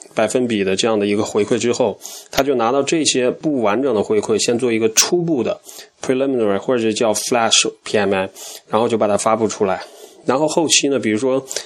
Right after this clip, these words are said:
呃，在三十号或者三十一号，今天或者是昨天的时候，汇丰的这个月的一月的中值应该已经出来了，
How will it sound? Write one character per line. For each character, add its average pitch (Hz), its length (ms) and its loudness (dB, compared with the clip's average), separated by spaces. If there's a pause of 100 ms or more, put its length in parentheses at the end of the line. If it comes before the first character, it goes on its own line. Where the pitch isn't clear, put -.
(220)
呃， 113 320 2
在 113 460 0
三 143 200 2
十 127 80 0
号 113 140 2
或 117 140 -2
者 110 40 2
三 123 240 0
十 120 140 -2
一 113 100 0
号， 110 200 2
今 127 240 0
天 123 340 0 (320)
或 - 160 -2
者 120 100 0
是 120 60 2
昨 113 180 0
天 120 160 0
的 123 120 0
时 - 100 0
候， - 80 2
汇 135 160 0
丰 135 240 -2
的 117 300 0
这 127 180 0
个 123 60 0
月 113 200 2
的 101 160 2 (140)
一 156 80 -2
月 131 180 0
的 107 80 2
中 143 300 -2
值 110 180 0
应 110 120 0
该 117 100 2
已 104 100 -2
经 101 140 0
出 123 200 -2
来 117 120 2
了， 92 160 -2